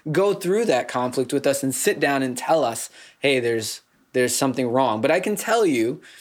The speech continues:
right now that people see what is wrong in our lives, and it's the people that love us enough to tell us what is the obvious thing that everybody is seeing that we need to work on. Those are the people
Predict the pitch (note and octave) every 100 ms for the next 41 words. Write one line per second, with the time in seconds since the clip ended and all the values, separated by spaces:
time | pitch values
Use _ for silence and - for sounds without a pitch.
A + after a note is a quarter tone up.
0 | _ _ _ C3+ F3 E3+ C3+ B2 C3 C#3
1 | _ _ _ C#3 C#3 D3 C#3+ C3 - _
2 | _ _ _ _ _ _ _ - _ _
3 | _ - A3 A3 G3+ F#3 - G3+ A#2 G2
4 | _ _ - C#3+ C#3+ B2+ C#3 D3+ D3 C3
5 | B2 A#2+ A2+ A2 - - D3 C#3+ - C#3+
6 | - A#3+ G3+ F#3+ E3 C3 B2 - _ -
7 | C3 F#3 G#3+ G3+ - F3 A#2+ A#2 - -
8 | - C#3+ - G3 F#3 A#2 - - - -
9 | _ _ _ _ _ C3 C#3+ F3 F3+ E3+
10 | C#3+ C#3 C#3+ - C#3+ E3 E3 D#3+ - D#3
11 | C#3+ A#2+ A#2+ B2+ B2+ B2 B2 - C#3 B2+
12 | A#2 G2 B2+ C#3 C3 B2 B2+ B2 A2 A2+
13 | C3 E3 D3+ C#3 B2+ - E3 - G#2 A#2+